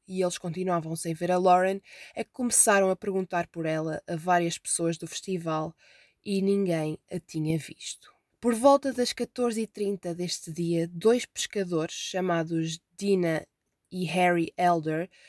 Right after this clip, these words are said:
estavam no seu barco a fazer a sua pesca rotineira quando avistaram algo na água que lhes pareceu ser um par de calções rosa a flutuar. Quando se aproximaram do objeto,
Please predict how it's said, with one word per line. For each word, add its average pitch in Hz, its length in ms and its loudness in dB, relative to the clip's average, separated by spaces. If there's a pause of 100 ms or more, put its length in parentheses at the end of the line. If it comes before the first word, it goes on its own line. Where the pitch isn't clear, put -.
(300)
estavam 202 640 0
no 202 100 2
seu 180 280 -2
barco 170 400 -4
a 208 40 -10
fazer 175 440 -2
a 170 40 0
sua 165 280 -4
pesca 170 400 -6
rotineira 185 760 -2 (120)
quando 220 280 0
avistaram 196 600 0
algo 170 260 0
na 170 240 -2
água 156 380 -6
que 196 80 -12
lhes 196 180 -8
pareceu 180 540 -6
ser 165 400 -4 (340)
um 208 140 -4
par 180 380 -2
de - 80 -20
calções 180 520 -4
rosa 151 560 -6 (160)
a 180 80 -4
flutuar. - 680 -8 (1120)
Quando 180 200 0
se - 140 -4
aproximaram 180 680 0
do 208 80 0
objeto, 190 640 0